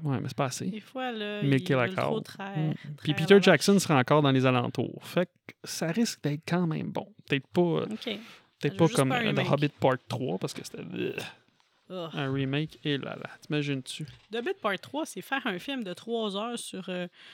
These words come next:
Speaker 2: cinq minutes de livre. Tu sais, cinq pages de livre. C'est pas d'allure. <laughs> C'était,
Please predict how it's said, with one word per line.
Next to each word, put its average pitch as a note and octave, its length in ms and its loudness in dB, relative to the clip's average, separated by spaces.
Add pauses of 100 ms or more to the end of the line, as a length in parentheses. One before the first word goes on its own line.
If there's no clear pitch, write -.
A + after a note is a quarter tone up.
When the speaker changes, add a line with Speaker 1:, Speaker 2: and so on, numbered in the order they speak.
(300)
Speaker 2:
cinq G#3+ 320 -2
minutes G3+ 240 0
de F3 80 -2
livre. F3+ 320 -6
Tu - 80 -8
sais, - 60 -8
cinq G3 180 -4
pages G3+ 200 -4
de F3 60 -4
livre. E3+ 280 -10 (560)
C'est - 100 -20
pas F#3 80 -8
d'allure. F3+ 280 -2 (320)
<laughs> C4 120 -4
C'était, - 220 -16